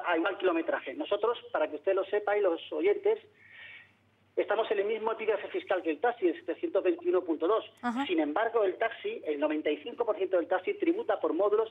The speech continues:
Speaker 1: y nosotros obligatoriamente por estimación directa, es decir, el diez por ciento de cada trayecto que se realiza. Por tanto, repito, la V T C paga el cien por cien de sus impuestos en España.
Speaker 2: De
Speaker 1: No
Speaker 2: acuerdo.
Speaker 1: solo eso, sino que además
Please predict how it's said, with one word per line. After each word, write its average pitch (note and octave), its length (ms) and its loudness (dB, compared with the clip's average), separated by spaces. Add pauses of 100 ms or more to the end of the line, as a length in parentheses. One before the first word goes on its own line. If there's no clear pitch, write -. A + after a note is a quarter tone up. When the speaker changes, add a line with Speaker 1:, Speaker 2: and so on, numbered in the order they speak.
Speaker 1:
y E3 100 0
nosotros F#3 400 0 (100)
obligatoriamente G3 840 2
por F#3 120 2
estimación - 520 0
directa, C#3 520 -2
es F3 160 2
decir, C#3+ 480 -8
el E3 200 0
diez A3+ 260 0
por F#3 240 0
ciento A#3 260 -2
de F#3 140 2
cada E3+ 240 2
trayecto G#3+ 400 0
que F#3+ 120 0
se F3 100 0
realiza. D#3 440 0 (440)
Por D3+ 140 -2
tanto, F#3+ 380 -2
repito, F#3 500 2
la D#3+ 180 4
V A3 220 4
T G3 200 0
C A#3+ 280 2 (180)
paga G3+ 300 2
el G3 200 -2
cien G#3 260 0
por G3 200 2
cien G#3 140 2
de A3 100 2
sus - 160 -4
impuestos F3 440 0
en D#3+ 80 2
España. - 480 -4 (120)
Speaker 2:
De A3+ 180 -2
Speaker 1:
No F#4 60 0
Speaker 2:
acuerdo. A#3+ 240 2
Speaker 1:
solo - 100 2
eso, - 320 -2 (400)
sino D#3 220 2
que D#3 80 2
además D3+ 400 0